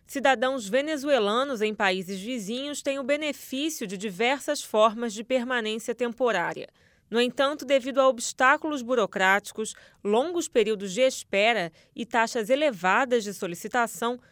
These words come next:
muitos venezuelanos optam por permanecer em situação irregular. Estimativas são de que muitos dos trezentos mil venezuelanos na Colômbia, quarenta mil em Trinidad e Tobago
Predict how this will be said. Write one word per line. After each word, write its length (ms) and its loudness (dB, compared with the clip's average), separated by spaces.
muitos 460 -4
venezuelanos 880 0
optam 460 2
por 200 -2
permanecer 680 0
em 80 -4
situação 640 -2
irregular. 840 -2
Estimativas 960 -2
são 160 -6
de 100 -8
que 140 -8
muitos 640 -6
dos 200 -6
trezentos 840 -2
mil 320 -4
venezuelanos 960 -2
na 120 -2
Colômbia, 640 -2
quarenta 580 2
mil 300 -2
em 100 0
Trinidad 560 0
e 60 -4
Tobago 680 2